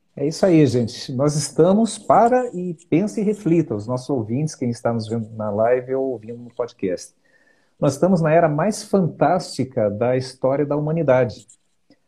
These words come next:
A era do conhecimento, a hora da, a, a era da informação disponível na nuvem. Gente, eu lembro quando eu comecei a fazer curso técnico lá atrás, eu tinha que ir na Biblioteca Pública do Paraná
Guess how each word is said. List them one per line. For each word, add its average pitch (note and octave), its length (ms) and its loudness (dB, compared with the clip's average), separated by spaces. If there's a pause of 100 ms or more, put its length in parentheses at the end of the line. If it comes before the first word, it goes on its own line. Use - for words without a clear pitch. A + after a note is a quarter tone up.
(140)
A A#2 140 2
era D3+ 200 2
do D3+ 160 0
conhecimento, F3 880 0
a B2 100 6
hora D3 280 4
da, D#3+ 160 -2
a, A#2 300 -4
a A#2 60 -2
era D3+ 220 0
da D3+ 120 -4
informação F#3 840 -4
disponível F3+ 640 -4
na G#3 120 -2
nuvem. F3 600 -2 (480)
Gente, D#3 340 -2
eu G#3 80 2
lembro F#3 360 0
quando C#3+ 140 -2
eu C3+ 40 -6
comecei C3+ 400 0
a C#3 100 2
fazer B2 360 -2
curso A2+ 280 -4
técnico B2 500 0
lá G2+ 120 -2
atrás, D3 560 -6
eu A2 80 -6
tinha C#3+ 280 -16
que D3 140 -18
ir D3 40 -16
na E3 200 -8
Biblioteca E3+ 560 -2
Pública C#3+ 600 -2
do G2+ 100 -16
Paraná A#2 540 -2